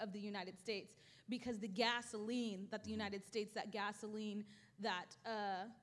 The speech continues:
Speaker 1: the West runs on, is the fuel of the expo-, uh, of the exploited, right?
Speaker 2: Okay.
Speaker 1: And so in that, in that way, <laughs> in that way,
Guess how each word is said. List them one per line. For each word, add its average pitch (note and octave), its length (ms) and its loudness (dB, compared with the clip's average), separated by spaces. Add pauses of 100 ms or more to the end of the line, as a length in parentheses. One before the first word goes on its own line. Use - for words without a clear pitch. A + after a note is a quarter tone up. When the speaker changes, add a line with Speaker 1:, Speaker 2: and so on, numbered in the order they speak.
(280)
Speaker 1:
the A3+ 100 6
West B3 440 4
runs C4 300 4
on, F#3 340 -4 (420)
is C4+ 220 6
the B3 100 8
fuel A#3 540 4
of G#3+ 180 0
the G#3 180 2
expo-, - 340 -10 (100)
uh, A#3 60 0 (280)
of A#3 140 0
the A3+ 80 0
exploited, F#3+ 680 -4
right? A3+ 300 0 (240)
Speaker 2:
Okay. - 200 -6
Speaker 1:
And B3 100 2
so A#3+ 220 4
in A3 100 2
that, A#3+ 240 2
in B3 100 2
that B3 200 4
way, A#3 380 6 (240)
<laughs> - 240 -12
in E4 120 8
that F#4+ 200 10
way, F4 280 8